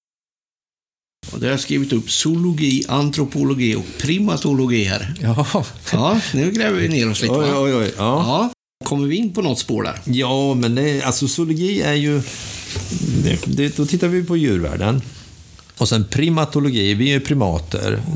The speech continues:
Speaker 2: och det är vi ju tillsammans med andra människoapor och apor, och med det som kallas för halvapor, alltså lemurer och loris och spetsekorrar och sånt, va?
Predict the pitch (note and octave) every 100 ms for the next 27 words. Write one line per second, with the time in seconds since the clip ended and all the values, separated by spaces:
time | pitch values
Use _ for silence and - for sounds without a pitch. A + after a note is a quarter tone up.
0 | A#2 A#2+ B2 A#2 A#2+ G#2 G#2 G2 F#2 G#2
1 | G2 F#2 F2 E2 F#2+ F2+ F2 F2 G2 A2+
2 | G2+ F2+ F#2 F#2 - F3+ G3 F3 E3 F#2
3 | - F#2+ F#2+ - - - G#2+ - A2+ F#2+
4 | - - - F#2 E2+ F#2+ F#2+ E2+ - F2
5 | F2+ E2+ E2+ - G2+ F2+ F#2 F#2 F2+ F2
6 | E2+ F#2 F#2+ F#2 F2 F2 F2+ F2 G#2+ -
7 | G#2 - - - - - - - G1+ G#2
8 | A2+ G2+ D2 - A2+ D3